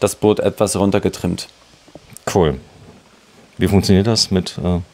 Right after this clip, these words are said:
Speaker 1: Das ist mit einem,
Speaker 2: Tanks,
Speaker 1: funktioniert
Speaker 2: oder?
Speaker 1: über einen, äh, Girosensor. Wir haben hinten zwei, ähm, Spoiler, die dann halt den, ähm
Speaker 2: Ah, der, der, äh,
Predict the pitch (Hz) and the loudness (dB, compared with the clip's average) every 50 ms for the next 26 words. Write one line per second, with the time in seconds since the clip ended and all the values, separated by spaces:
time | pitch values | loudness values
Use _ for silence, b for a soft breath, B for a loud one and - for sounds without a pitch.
0 | _ _ - 139 135 143 147 143 147 160 135 143 147 143 139 139 131 107 98 92 | _ _ -8 -8 -8 -8 -10 -4 -4 -4 -2 0 0 0 0 2 2 2 2 2
1 | - - - - - 82 - 147 135 135 135 135 135 135 135 135 127 131 127 123 | 0 0 2 2 2 2 2 2 2 4 4 4 4 6 6 6 8 8 8 6
2 | 120 123 131 123 120 107 98 101 98 92 98 92 92 92 95 104 107 110 110 110 | 6 4 4 4 4 4 4 2 4 4 2 0 0 -4 -2 0 2 2 2 2
3 | 117 127 98 87 123 123 120 120 120 110 - - 117 110 107 107 107 104 101 B | 2 0 2 2 4 4 4 2 0 -4 -2 2 2 4 4 4 2 0 -2 B
4 | B B B B B B B B - - 104 101 101 101 101 101 101 98 - - | B B B B B B B B 0 2 4 6 6 4 4 2 -2 -2 0 2
5 | 123 120 127 131 127 113 120 113 117 117 113 117 110 110 110 104 - - - 113 | 2 4 6 6 4 4 4 2 2 4 4 4 4 4 2 2 -2 -6 -8 -4
6 | - - 113 107 104 104 104 104 104 104 101 98 101 101 98 98 98 98 95 95 | 0 2 4 4 4 4 2 2 2 0 0 0 0 0 2 2 4 4 4 4
7 | 98 95 95 95 95 - - 160 151 107 92 113 113 - 113 107 | 2 0 0 -2 -2 0 0 2 0 0 2 0 0 2 2 0